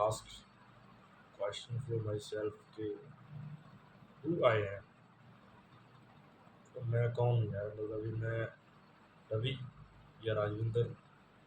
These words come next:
ਜਾਂ ਮੇਰੀ ਮੰਮੀ ਦੇ ਪੁੱਤਰ, ਮਤਲਬ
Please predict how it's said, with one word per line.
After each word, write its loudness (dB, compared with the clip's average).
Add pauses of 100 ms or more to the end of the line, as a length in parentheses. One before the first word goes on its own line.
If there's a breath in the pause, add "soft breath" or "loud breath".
(1040)
ਜਾਂ -8 (2000)
ਮੇਰੀ 2
ਮੰਮੀ 2
ਦੇ 0 (300)
ਪੁੱਤਰ, 0
ਮਤਲਬ -10